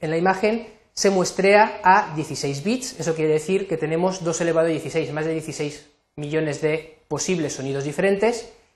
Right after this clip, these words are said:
y se muestrea a cuarenta y cuatro mil muestras por segundo. Este sería el ejemplo de ese mismo sonido.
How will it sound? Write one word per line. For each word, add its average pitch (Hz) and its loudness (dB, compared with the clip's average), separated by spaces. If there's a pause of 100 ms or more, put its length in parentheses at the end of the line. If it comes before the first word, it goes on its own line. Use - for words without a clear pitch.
(120)
y 208 0
se 220 -2
muestrea 202 2
a 185 4
cuarenta 160 2
y 143 -2
cuatro 170 2
mil 185 -2 (380)
muestras 160 -2
por - -2
segundo. 117 -10 (800)
Este 156 -6
sería 160 0 (260)
el 143 -4
ejemplo 160 -2
de 156 -2
ese 135 -8
mismo 127 -12
sonido. 101 -20